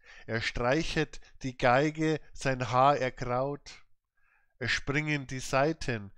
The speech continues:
gellend und laut. Er drückt sie ans Herz und achtet es nicht,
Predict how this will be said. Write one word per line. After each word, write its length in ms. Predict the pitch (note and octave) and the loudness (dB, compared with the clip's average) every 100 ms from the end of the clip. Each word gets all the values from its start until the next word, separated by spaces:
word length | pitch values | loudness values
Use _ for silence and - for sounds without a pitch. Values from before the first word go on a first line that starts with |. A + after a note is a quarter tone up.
| _ - - | _ -20 -2
gellend 640 | B2+ C#3 C#3 B2+ A#2 - - | 0 0 0 -4 -8 -14 -12
und 200 | A#2+ A2+ | -12 -8
laut. 600 | A2 B2+ C3 - - - _ _ _ _ _ _ _ - - - | -2 -2 -4 -8 -18 -20 _ _ _ _ _ _ _ -20 -20 -10
Er 120 | - A2+ | -6 -6
drückt 360 | - D3+ - | -4 -6 -4
sie 160 | - C3 | -2 0
ans 260 | C3 - | 0 -4
Herz 560 | D3 D#3+ D3 - - - _ _ - - | 0 0 0 -4 -14 -14 _ _ -20 -14
und 240 | B2+ B2+ - | -10 -8 -2
achtet 540 | D#3+ - - - C3 | -2 -2 -8 -6 -6
es 220 | A2+ - | -8 -10
nicht, 580 | A2 G#2 - - - | -12 -12 -14 -20 -20